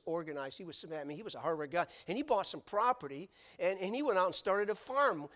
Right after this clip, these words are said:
when he's in college, college-age guy. And he hires me to work for him. I'd get up early in the morning. I would go out to this place where he would come and pick me up, meet me at a place.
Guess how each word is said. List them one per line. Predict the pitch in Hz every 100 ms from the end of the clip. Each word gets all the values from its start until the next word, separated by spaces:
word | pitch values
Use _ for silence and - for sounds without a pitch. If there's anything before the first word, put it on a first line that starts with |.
| -
when | 185
he's | 202
in | 226
college, | - 262 302 302 143 -
college-age | - 262 294 170 151 131
guy. | 147 92 90 _ _ _ _ -
And | 214
he |
hires | 214 269 302
me | 302
to | 302
work | 269 294
for | -
him. | 156 127 85 85 _ _ _ _ _ _ _ -
I'd | 180 202
get | 240
up | 226
early | 254 302
in |
the | 302
morning. | 269 262 269 262 - _ _ _ _ _ _ _
I | 156
would | 170
go | 165 247
out | 294 294
to | 247
this | 196 180 - - - _ _ -
place | 233 240 208
where | 165
he | 220
would | 185
come | - 208
and | 175
pick | - -
me | 185
up, | 160 165
meet | 160 190
me | 156 143
at |
a | 135
place. | - 127 135 -